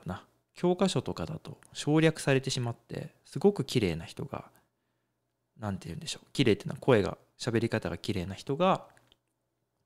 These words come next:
例えば、「おはようございます。田中先生」みたいな、<laughs> なんかそういう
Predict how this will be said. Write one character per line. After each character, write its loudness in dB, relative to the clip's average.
例 2
え -2
ば、 -10
「お -4
は 10
よ 10
う 8
ご 6
ざ 6
い 6
ま 2
す。 -10
田 -2
中 0
先 -4
生」 -6
み -12
た -6
い -10
な、 -6
<laughs> -8
な -4
ん -8
か -4
そ -2
う 2
い 0
う -10